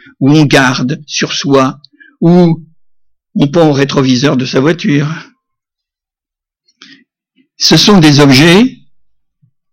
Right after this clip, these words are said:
des gris-gris, si vous aimez mieux. Alors bien sûr, ça nous fait sourire parce qu'on dit les gris-gris, c'est pour l'Afrique, hein, et cetera, et cetera. Mais je peux vous dire qu'il y en a des gris-gris, hein, chez nous. Des gris-gris et des gris-grous, des, tout ce que vous voulez, des grigous.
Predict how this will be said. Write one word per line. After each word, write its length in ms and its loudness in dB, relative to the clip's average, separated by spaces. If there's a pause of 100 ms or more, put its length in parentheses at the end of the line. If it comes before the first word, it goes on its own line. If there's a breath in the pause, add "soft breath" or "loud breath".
(120)
des 160 2
gris-gris, 760 0
si 180 -2
vous 160 2
aimez 180 4
mieux. 340 4 (840)
Alors 220 2
bien 120 0
sûr, 160 -4
ça 100 -2
nous 100 0
fait 120 -2
sourire 320 2
parce 140 -6
qu'on 160 0
dit 140 2
les 100 2
gris-gris, 380 0
c'est 140 -4
pour 140 -4
l'Afrique, 460 -4
hein, 260 -2
et 140 -8
cetera, 380 -4
et 60 -2
cetera. 420 -6 (360 loud breath)
Mais 100 2
je 60 -4
peux 100 2
vous 140 4
dire 160 2
qu'il 140 0
y 40 4
en 60 4
a 80 4
des 140 0
gris-gris, 400 0
hein, 80 0
chez 160 -4
nous. 200 -2 (840 soft breath)
Des 140 4
gris-gris 480 2
et 40 2
des 340 4
gris-grous, 600 2
des, 340 2
tout 120 -4
ce 80 -4
que 80 0
vous 60 2
voulez, 180 2
des 160 4
grigous. 500 4